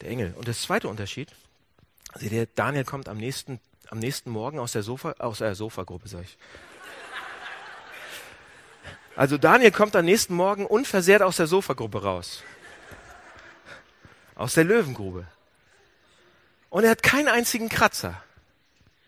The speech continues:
Wisst ihr noch? Steht im Text. Er kommt raus aus der Löwengrube und hat keinen einzigen Kratzer. Jesus Christus ist völlig fertig. Er hat so viele Narben, wie man nicht, gar nicht vorstellen kann. Das ist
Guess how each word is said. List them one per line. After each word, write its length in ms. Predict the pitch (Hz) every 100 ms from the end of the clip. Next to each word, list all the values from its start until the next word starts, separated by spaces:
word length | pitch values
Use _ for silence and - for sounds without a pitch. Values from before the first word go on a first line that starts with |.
| _ _ _ _ _ _ _
Wisst 200 | 120 135
ihr 60 | 180
noch? 160 | 247 339 _ _ _ _ _ _ _ _ -
Steht 220 | - 143
im 80 | 208
Text. 400 | 247 208 - -
Er 100 | 139
kommt 240 | - 151 156
raus 220 | 226 -
aus 80 | 190
der 200 | 190 175
Löwengrube 480 | 180 202 190 196
und 80 | 180
hat 220 | 151 -
keinen 320 | - 302 330 285
einzigen 340 | 247 - 190
Kratzer. 460 | - 139 - 107 - _ _ _ _ _ - _ -
Jesus 320 | 139 190 -
Christus 600 | 190 190 - 320 - - _ _ _ _ _ _ _ _ _ _ _ _ _
ist 140 | -
völlig 320 | - 85 82 -
fertig. 500 | 78 76 78 - _ _ _ _ _ _
Er 80 | -
hat 60 | -
so 100 | 117
viele 240 | - 101
Narben, 340 | 92 107 117 104
wie 80 |
man 140 | 98 95
nicht, 180 | 92 -
gar 140 | 92
nicht 120 | 90
vorstellen 440 | - 87 - 78 80
kann. 220 | - - _ -
Das 180 | -
ist 80 | 113